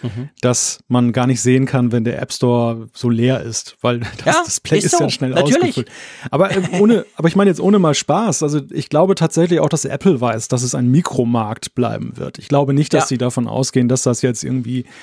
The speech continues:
Speaker 2: nur annähernd in die, an die Dimensionen des, des I O S App Stores mal heranreichen wird.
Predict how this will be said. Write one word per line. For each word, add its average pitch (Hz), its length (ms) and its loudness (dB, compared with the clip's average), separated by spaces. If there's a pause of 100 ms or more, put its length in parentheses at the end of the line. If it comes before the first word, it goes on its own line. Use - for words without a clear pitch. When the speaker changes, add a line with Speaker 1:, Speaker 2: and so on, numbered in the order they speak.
(280)
Speaker 2:
nur 127 180 0
annähernd 139 600 4
in 131 120 -2
die, 127 160 -2
an 135 140 -4
die 123 380 0 (260)
Dimensionen 127 720 2
des, 120 220 0
des - 160 -8
I 147 180 0
O 156 100 6
S 123 160 -2
App - 240 -6
Stores 123 480 0
mal 123 180 0
heranreichen 120 840 0
wird. 120 260 -4